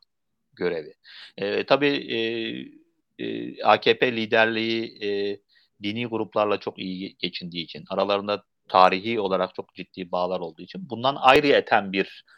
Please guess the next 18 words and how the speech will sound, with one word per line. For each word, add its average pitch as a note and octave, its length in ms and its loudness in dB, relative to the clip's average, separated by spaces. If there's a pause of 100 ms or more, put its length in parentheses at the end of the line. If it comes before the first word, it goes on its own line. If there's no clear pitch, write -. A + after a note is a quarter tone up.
(240)
avantaj, F2+ 560 4 (340)
e, F2+ 80 -8
e, E2+ 560 -6
sağlamış E2+ 520 0
oldu. D#2 260 -8 (840)
E, G#2 60 -2 (840)
dolayısıyla D3 520 4 (360)
şu - 180 -6
var, F#2 240 4
Türkiye'deki B2+ 600 -6 (300)
Türk - 220 -10
İslamcılığı G2+ 960 -4
aslında, E3 680 -2
e, A2+ 280 -8 (280)
politik, A#2+ 500 -6
ekonomik C3+ 800 -8 (360)
vizyon A#2 420 -2
olarak, F2+ 1000 -2